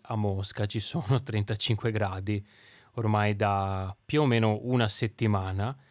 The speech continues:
È un caldo veramente pazzesco, non l'ho mai sentito qui. E visto che sono ormai,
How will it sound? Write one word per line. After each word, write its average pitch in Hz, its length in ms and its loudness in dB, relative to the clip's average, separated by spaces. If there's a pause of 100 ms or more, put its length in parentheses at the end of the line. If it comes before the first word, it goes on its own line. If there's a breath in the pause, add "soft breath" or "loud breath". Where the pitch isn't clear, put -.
(420 soft breath)
È 107 300 -4
un 104 240 -2
caldo 113 640 2
veramente 110 680 0
pazzesco, 117 920 -4
non 107 200 -4
l'ho 107 120 0
mai 107 200 0
sentito 104 580 -2
qui. 139 300 -6 (800 loud breath)
E 120 240 -2
visto 113 280 0
che 117 100 -2
sono 113 300 2
ormai, 113 520 2